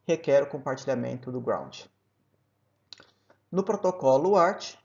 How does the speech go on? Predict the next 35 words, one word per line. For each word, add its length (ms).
o 80
bit 340
menos 300
significativo, 880
o 240
L 160
S 220
B, 340
é 140
enviado 360
primeiro. 480
Isso 200
também 240
é 40
diferente 540
do, 320
do 320
I 80
dois 240
C, 380
que 240
o 100
bit 260
mais 200
significativo 600
é 40
enviado 360
primeiro, 480
e 120
do 240
protocolo 480
S 160
P 180
I, 300
que, 260